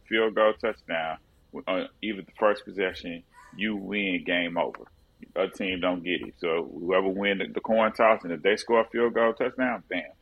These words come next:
Now they switch it to the point to where – uh,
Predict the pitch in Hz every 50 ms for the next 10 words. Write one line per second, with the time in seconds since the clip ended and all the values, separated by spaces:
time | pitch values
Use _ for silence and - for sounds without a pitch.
0 | _ _ _ _ _ _ _ _ - - 95 110 110 110 110 - - - 110 104
1 | - - - - 110 92 90 - - 110 101 95 87 - - 92 85 87 92 90
2 | 87 87 87 87 87 - - _ _ _ _ _ _ - - 80 87 - 113